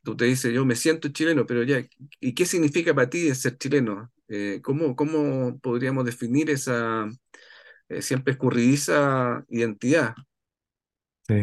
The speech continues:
Speaker 2: O sea, yo ahí me, me cuelgo de, de José Emilio Pacheco, ¿no? Que tiene un poema muy lindo que no, no sé citar de memoria, pero donde habla que la, la patria es,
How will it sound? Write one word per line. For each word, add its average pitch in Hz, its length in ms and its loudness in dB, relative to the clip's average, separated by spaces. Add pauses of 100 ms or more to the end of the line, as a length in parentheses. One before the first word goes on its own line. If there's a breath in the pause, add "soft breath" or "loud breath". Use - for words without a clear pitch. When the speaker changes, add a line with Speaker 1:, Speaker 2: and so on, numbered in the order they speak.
(120)
Speaker 2:
O - 240 -18
sea, 151 180 8
yo 160 360 8
ahí 147 220 6
me, 120 540 4
me 117 320 2
cuelgo 123 420 4
de, 98 440 0
de 110 220 0
José 127 260 2
Emilio 131 260 8
Pacheco, 113 640 0
¿no? 113 340 0
Que 113 140 -2
tiene 113 200 0
un 110 140 0
poema 120 300 4
muy 120 140 8
lindo 127 260 6
que 113 140 4
no, 117 180 4
no 110 160 4
sé 139 220 6
citar 131 360 4
de 120 120 4
memoria, 113 580 4 (420 loud breath)
pero 139 200 8
donde 147 200 10
habla 151 240 8
que 147 120 4
la, 127 280 4
la 131 280 0
patria 147 520 4
es, - 520 -2